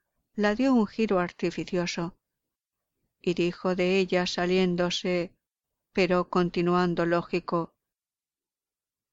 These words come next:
"Luego sabéis quién es ella, pues que sabéis quiénes somos". "¿Cómo sé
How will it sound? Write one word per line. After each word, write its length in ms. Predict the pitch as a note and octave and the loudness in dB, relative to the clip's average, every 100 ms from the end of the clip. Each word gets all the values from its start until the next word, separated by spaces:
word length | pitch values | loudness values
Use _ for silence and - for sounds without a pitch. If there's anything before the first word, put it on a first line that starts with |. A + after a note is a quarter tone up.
| _ _ _ _ _ _ _ _ _ - | _ _ _ _ _ _ _ _ _ -10
"Luego 540 | F#3+ F3+ F3+ F#3 F#3 | -6 -4 -4 -4 -4
sabéis 680 | - F#3 F3 F3+ F#3+ G3+ - | -4 -6 -4 -2 -2 -2 -6
quién 320 | - G3 G3+ | -2 0 0
es 220 | G#3 G3+ | -2 -2
ella, 420 | A3 A#3 G3+ F3+ - _ _ _ _ _ _ _ | -2 -2 -2 -6 -8 _ _ _ _ _ _ _
pues 340 | G#3 G3+ G#3 - | -2 -2 -2 -6
que 200 | A3 G#3+ | -6 -4
sabéis 560 | A3 A3 D4+ F3+ E3+ | -6 -6 -4 -4 -6
quiénes 400 | - F3+ F3 F3 | -4 -2 -2 -2
somos". 420 | F#3+ F3 E3+ E3+ _ _ _ _ _ _ _ _ _ _ _ _ _ _ _ _ _ _ _ _ _ _ _ - | -4 -4 -6 -10 _ _ _ _ _ _ _ _ _ _ _ _ _ _ _ _ _ _ _ _ _ _ _ -8
"¿Cómo 340 | G3 G3 G#3+ | -4 -2 -4
sé 220 | - A#3 | -4 -6